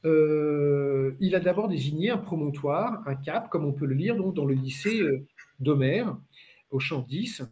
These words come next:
où Problété vient décrire le rivage des Lestrigons, barré d'une double falaise. Ainsi, tandis que nombre de difficultés sont surmontables, qu'une multitude de questions, euh, trouvent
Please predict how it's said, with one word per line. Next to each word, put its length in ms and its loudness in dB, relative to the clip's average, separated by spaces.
où 120 -4
Problété 580 0
vient 180 0
décrire 380 -2
le 100 0
rivage 400 -2
des 100 0
Lestrigons, 640 -4
barré 280 0
d'une 220 -2
double 260 4
falaise. 500 -8
Ainsi, 320 0
tandis 240 0
que 80 0
nombre 260 2
de 80 2
difficultés 760 -6
sont 180 -8
surmontables, 840 -2
qu'une 160 0
multitude 420 2
de 80 0
questions, 640 -6
euh, 220 -8
trouvent 420 -4